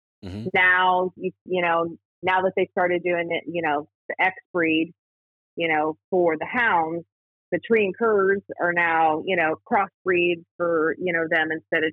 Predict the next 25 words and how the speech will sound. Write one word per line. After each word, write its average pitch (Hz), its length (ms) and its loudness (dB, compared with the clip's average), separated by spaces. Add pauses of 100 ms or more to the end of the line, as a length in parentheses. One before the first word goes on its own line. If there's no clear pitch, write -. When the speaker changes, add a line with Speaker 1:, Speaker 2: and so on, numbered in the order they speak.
Speaker 2:
tree 156 200 -2
and 156 120 -6
curs. 165 300 0 (160)
I 170 140 -2
think 190 180 0
with 185 120 -2 (100)
N 175 100 -6 (100)
K 170 120 2 (100)
C, 185 60 0
you 170 260 0
can 160 200 -4
still 165 160 0 (120)
single 185 200 0
register 170 580 -2 (320)
Speaker 1:
Okay. 95 300 -8 (280)
Speaker 2:
the - 160 2
same 175 200 0
way, 175 360 2 (160)
um, 156 220 2
where 160 200 2
you 160 100 4 (120)
send 160 120 0
in 165 140 2 (100)
two 190 60 0 (100)
pictures, 165 560 2